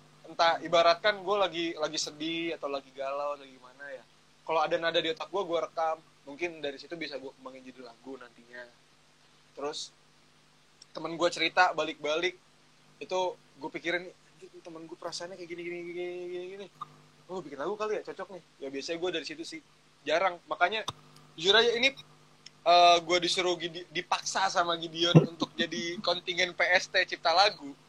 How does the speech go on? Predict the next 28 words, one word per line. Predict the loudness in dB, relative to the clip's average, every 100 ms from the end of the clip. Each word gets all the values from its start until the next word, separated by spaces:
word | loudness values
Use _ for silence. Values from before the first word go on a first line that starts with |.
| -20 -20 -20 _ _ _ -12
Jujur | 0 4
aja | 6 6
ini | 2 0 2
salah | 6 8
satu | 6 2
paling | 4 2 2
susah | -4 0 2 4
sampai | 0 -2
sekarang | 0 2 2
gue | 0 0
bikin | 0 2
lagu. | 2 2 2 -4
Karena | -2 -2 0 0 -2 _ _ _ _ _ _ _
gue | 6 6 6
sampai | 2 0 2
sekarang | 4 4 4
tuh | 0
belum | 2 0 0
pernah | -2 4 4
sama | 4 2 2
sekali, | 2 4 4 2 -2 -8 -20 -20 _ _ _ _ _ _ _ _ _ _ _ _ _ _ _ _ _ -20 -20 -20 _ _ _ _ _ _ _ _ -20 -8
gue | -6
belum | -4 -4
pernah | -4 -4
sama | -2 -4
sekali | -2 0 0 -2
bikin | -8 -6 -4
lagu | -4 -4